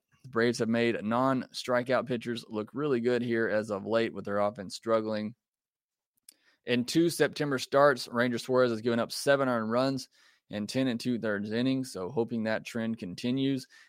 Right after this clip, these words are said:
And this will be the fourth time the Braves face Ranger Suarez this year. They could perhaps face him a fifth time next week. Uh, in those three starts, he's gone four and a third and given up five earned. He's gone six and two thirds and given up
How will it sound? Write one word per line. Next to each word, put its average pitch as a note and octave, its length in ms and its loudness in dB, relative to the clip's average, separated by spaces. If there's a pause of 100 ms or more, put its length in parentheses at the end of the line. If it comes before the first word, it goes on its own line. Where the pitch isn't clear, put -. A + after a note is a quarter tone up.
And A#2+ 80 -2
this B2 100 -4
will C#3+ 80 0
be C#3+ 100 2
the D3 180 0 (160)
fourth F3 480 6
time C#3+ 500 4
the A#2 80 2
Braves B2+ 320 4
face B2+ 280 2
Ranger A2 280 -2
Suarez A2+ 580 2 (380)
this A2+ 400 -2
year. A#2 360 4
They - 100 -16 (160)
could C3 180 0
perhaps A#2 460 0
face A#2 240 0
him A2 80 -4
a F#2+ 60 -6
fifth B2+ 300 0
time A2 400 -2
next B2 260 -2
week. G#2+ 380 -4 (420)
Uh, G2+ 340 0
in C#3+ 200 0
those C3+ 200 4
three C3+ 220 -4
starts, C3 460 2
he's B2+ 200 -4
gone A#2 340 0
four C3+ 240 2
and D3 80 0
a C3 40 -2
third C#3+ 400 4 (180)
and A2 160 -4
given A#2 200 2
up A2+ 200 0 (160)
five B2+ 320 2
earned. C3 280 2
He's A2+ 140 -4
gone G#2 240 -4
six D#3 300 -2
and C3 120 -2
two B2+ 180 -2
thirds B2 460 0 (320)
and A2+ 120 -2
given A#2 160 2
up G#2+ 160 0